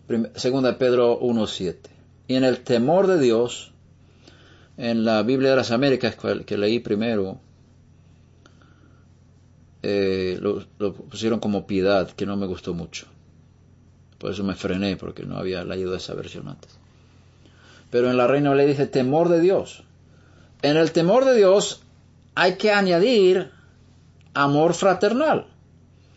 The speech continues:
Y en el amor fraternal, caridad. O sea, amor general a todo el mundo.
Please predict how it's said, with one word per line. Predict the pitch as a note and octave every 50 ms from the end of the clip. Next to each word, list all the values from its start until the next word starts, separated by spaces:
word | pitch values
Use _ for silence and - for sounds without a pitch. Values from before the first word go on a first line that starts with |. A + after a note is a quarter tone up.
| _ _ - - - -
Y | - E3 F3+ G#3 A#3+ G#3+
en | F#3+ F#3
el | F3+ E3
amor | D3+ D3+ E3+ F#3+ F#3+
fraternal, | - A3+ A3 A3 A#3+ A#3+ A#3 A#3 G3 E3+ E3+ F3+ F3+ - - - - _
caridad. | - G3 G3 G3 G3+ G#3+ A3 G3+ E3+ G#2+ E2 -
O | A2+
sea, | - C#3 C3 A#2+ - - - - _ _ _ _ _ - _ _ _ - _ _ _ - - -
amor | A#2+ A#2+ B2+ C3 C#3 C#3+ C#3 - - -
general | - - - C#3+ B2 A#2 A2 A2+ A#2 G#2 F#2+ F2+ -
a | G2 G2+ -
todo | A2 G#2+ G2+
el | G2
mundo. | F2+ F2 D#2+ D2+ -